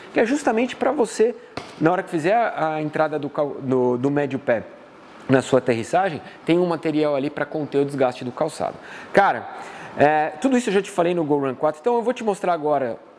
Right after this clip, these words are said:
o, o cabedal do Go Run quatro dois mil e dezesseis, que é onde estão as diferenças. Depois a gente passa por cima do resto do calçado pra você entender, é, como esse calçado pode te ajudar, se ele é feito pra você ou não, se você vai indicar ele pro seu primo, pro seu amigo.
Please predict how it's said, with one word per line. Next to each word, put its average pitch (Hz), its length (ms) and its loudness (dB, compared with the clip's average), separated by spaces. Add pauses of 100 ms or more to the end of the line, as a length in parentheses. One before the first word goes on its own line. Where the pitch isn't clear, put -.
(180)
o, 147 160 0 (320)
o 131 160 4
cabedal 151 540 4
do 156 100 0
Go 135 260 0
Run 123 280 0 (180)
quatro 120 280 0
dois 117 160 -2
mil 110 100 -2
e 107 40 -2
dezesseis, 113 480 0
que - 120 0
é 214 40 4
onde 202 120 0
estão 175 220 2
as 139 140 -2
diferenças. 165 460 -2
Depois 254 220 2
a 233 40 2
gente 247 140 -2
passa 208 220 0
por 180 180 0
cima 190 320 2 (360)
do 170 100 8
resto 170 360 0
do 156 80 -4
calçado 156 540 0 (240)
pra 156 100 0
você 147 180 -2
entender, 143 720 0 (160)
é, 123 140 0
como 269 240 2
esse 294 100 -2
calçado 233 320 0
pode 220 200 -2
te 220 80 0
ajudar, 202 280 2
se - 80 0
ele 208 80 2
é 196 40 -2
feito 196 160 -2
pra 185 100 -2
você 160 260 -4
ou 165 120 2
não, 156 640 -2
se - 100 -8
você 135 160 0
vai 139 100 4
indicar 127 220 0
ele 135 60 0
pro 131 80 -10
seu 113 120 -4
primo, 151 360 -2
pro 104 80 -14
seu 110 120 -4
amigo. 120 320 -2